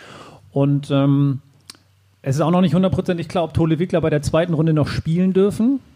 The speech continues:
Wenn sie spielen dürfen, spielen wir mit Tole Wickler und Elas Flüggen. Und, ähm, wenn sie nicht spielen dürfen, würden wir im Moment planmäßig spielen mit,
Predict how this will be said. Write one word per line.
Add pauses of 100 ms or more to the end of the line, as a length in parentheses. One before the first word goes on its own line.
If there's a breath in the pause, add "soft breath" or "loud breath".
(160)
Wenn
sie
spielen
dürfen,
spielen
wir
mit
Tole
Wickler
und
Elas
Flüggen. (800 loud breath)
Und,
ähm,
wenn
sie
nicht
spielen
dürfen,
würden
wir
im
Moment
planmäßig
spielen
mit,